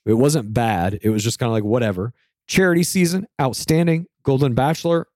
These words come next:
on another fucking level. Best product they've ever made. B I P season nine, maybe the worst product they've ever made. So it all evens out, I suppose, in the end. But, uh, I'm incredibly happy and excited about where we're headed with this franchise in twenty twenty-four.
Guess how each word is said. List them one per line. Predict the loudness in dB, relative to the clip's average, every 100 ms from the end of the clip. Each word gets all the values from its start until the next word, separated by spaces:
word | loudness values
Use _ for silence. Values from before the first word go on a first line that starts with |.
| -2
on | 0
another | 2 2 0
fucking | -2 -2 -2
level. | -2 -2
Best | -2 -2 -2
product | -2 0
they've | 0
ever | 0 0
made. | 0 -2 -4 _ -20 _ 0
B | 2
I | 2
P | 2 2 2 0 _
season | -2 2 4
nine, | 2 0 2
maybe | 2 4
the |
worst | 4 2 0
product | 0 0 2
they've | 2
ever | 2 2
made. | 2 0
So | 2
it | 2
all | 4 4
evens | 2 2
out, | 2 2
I |
suppose, | 0 0 0 2
in |
the | 2
end. | 2 0 -6 -20 _ -4
But, | 0 2
uh, | 2 0
I'm | -2
incredibly | -4 -2 0 0 2 4 2 0 _ _ _ -4
happy | -2 0 2 0 0
and | 0 2 2 0 -4
excited | -8 -6 -2 0 2 0
about | 0 -2
where | 2 2 2
we're | 2
headed | 2 0 0 -2
with | -4
this | -4 -8
franchise | -4 -4 -2 -6
in | -6
twenty | -10 -8 -8
twenty-four. | -6 -6 -4 0 0